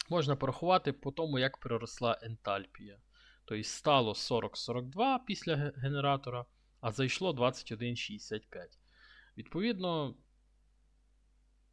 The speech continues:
ось формула, порахували, шість двадцять вісім кіловат. Якщо ми просумуємо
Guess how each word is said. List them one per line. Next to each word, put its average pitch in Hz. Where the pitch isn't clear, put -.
ось 110
формула, 156
порахували, 143
шість 160
двадцять 123
вісім 120
кіловат. 101
Якщо 120
ми 170
просумуємо 139